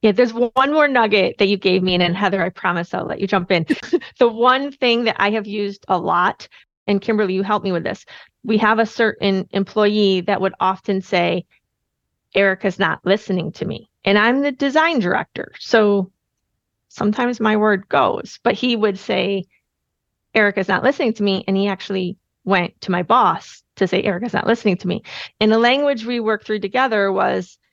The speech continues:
he's conflating listening with doing what he's suggested. So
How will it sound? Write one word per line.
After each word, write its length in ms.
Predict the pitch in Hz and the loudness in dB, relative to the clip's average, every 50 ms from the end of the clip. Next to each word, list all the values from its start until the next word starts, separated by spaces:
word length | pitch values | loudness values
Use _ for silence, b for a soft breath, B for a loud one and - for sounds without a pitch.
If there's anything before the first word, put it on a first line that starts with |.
| _ _ _ _ _ _ _ _ _ | _ _ _ _ _ _ _ _ _
he's 380 | _ - - 254 247 233 226 - | _ -10 -6 -4 -4 -4 -4 -6
conflating 1080 | - - 233 214 208 - - - - 220 226 226 262 285 247 202 - 151 - 220 240 247 _ _ _ _ _ _ _ _ _ _ _ _ _ _ _ _ _ _ _ 190 | -4 0 2 2 2 0 -2 -2 0 2 2 2 2 0 0 0 0 -2 -2 -4 -6 -6 _ _ _ _ _ _ _ _ _ _ _ _ _ _ _ _ _ _ _ -2
listening 840 | 202 208 240 285 - - - 240 220 196 180 180 175 180 202 202 - _ _ _ _ | 0 2 2 0 0 -2 -2 0 0 0 0 -2 -4 -4 -6 -8 -10 _ _ _ _
with 240 | 196 208 185 170 175 | -2 -2 -2 -2 -4
doing 400 | 208 208 214 208 202 196 190 185 | -2 0 2 2 2 0 0 0
what 220 | 175 180 - - | 0 -2 -2 -4
he's 520 | - - - 180 175 165 165 - - - _ _ _ _ _ | -8 -8 -6 -4 -4 -4 -6 -8 -12 -20 _ _ _ _ _
suggested. 800 | - - 202 180 - 202 165 160 - - - - - - - - - _ _ _ _ _ _ _ _ _ _ _ B B B B B B B B B _ _ _ | -4 -2 -2 0 2 0 0 0 -2 -8 -12 -14 -14 -14 -16 -20 -20 _ _ _ _ _ _ _ _ _ _ _ B B B B B B B B B _ _ _
So 520 | - - - - 240 220 226 220 202 - | -20 -8 0 2 4 4 4 2 0 -2